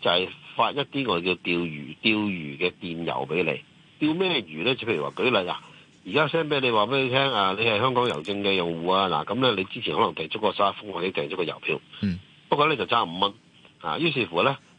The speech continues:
Speaker 1: 麻煩你就上網就填返你啲信用卡資料啊，再畀埋你嗰個一次性密碼，噉咧就跟住咧就會，呃，我哋就會寄畀你啦。就係噉樣釣魚，因為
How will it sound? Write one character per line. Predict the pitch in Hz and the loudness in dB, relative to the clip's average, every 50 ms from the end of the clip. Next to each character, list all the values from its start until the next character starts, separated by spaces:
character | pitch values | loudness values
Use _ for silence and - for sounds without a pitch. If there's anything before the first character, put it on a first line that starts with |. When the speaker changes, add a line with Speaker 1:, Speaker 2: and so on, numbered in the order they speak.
| _ _ - | _ _ -6
Speaker 1:
麻 | 85 80 | -6 -2
煩 | - 82 82 82 | 0 0 0 2
你 | 92 107 | 0 2
就 | 104 101 | 2 0
上 | 87 - 98 98 101 | 0 2 0 0 2
網 | 95 95 104 | 2 2 2
就 | 98 90 | 2 0
填 | 85 - 85 78 | -2 -4 -6 -6
返 | 76 123 120 117 | 0 0 0 2
你 | 110 101 | 0 -2
啲 | 104 120 113 | -2 -2 -2
信 | - 107 92 | 0 0 0
用 | 80 82 | 0 0
卡 | - 110 | 0 -2
資 | 107 - 117 104 | -2 0 -2 0
料 | 85 82 90 110 104 - | 2 2 2 2 0 -2
啊， | 90 85 78 78 80 - | -2 -2 -2 -2 0 2
再 | 107 101 | 2 2
畀 | 98 107 | 2 2
埋 | 120 110 82 73 | 0 0 -2 -2
你 | 73 78 | -2 -2
嗰 | 90 104 107 | -2 0 0
個 | 101 | 2
一 | 107 117 | 0 0
次 | - - 95 | -2 -2 -4
性 | - 101 92 | -4 -4 -2
密 | 87 | -4
碼， | 76 71 78 87 95 95 95 - | -4 0 2 4 4 4 2 -2
噉 | 101 104 117 | -8 -4 -2
咧 | 120 113 | -2 -2
就 | 101 92 85 | 0 0 0
跟 | 92 104 107 | 0 0 -2
住 | 95 90 | 0 0
咧 | 87 92 92 | 0 0 0
就 | 92 87 | 0 -2
會， | 82 87 87 90 87 - - | 0 0 0 0 -2 -4 -6
呃， | - 78 76 78 78 | -6 -4 -2 0 0
我 | 85 90 | 0 0
哋 | 87 | 0
就 | 82 87 82 | 0 0 -2
會 | 90 | 0
寄 | 87 92 90 | 2 0 0
畀 | 90 95 92 | 2 2 0
你 | 87 80 | 2 0
啦。 | 76 73 - - - - - - - - - - - - - | 0 -2 -4 -6 -16 -16 -16 -16 -16 -18 -20 -20 -20 -14 -4
就 | - 127 | 0 2
係 | 120 120 | 2 2
噉 | 117 147 | 2 2
樣 | 156 180 180 170 | 2 2 0 0
釣 | 151 147 135 | 0 0 0
魚， | 120 98 82 78 113 | 0 0 -4 -4 -2
因 | 175 185 | 0 0
為 | - | 0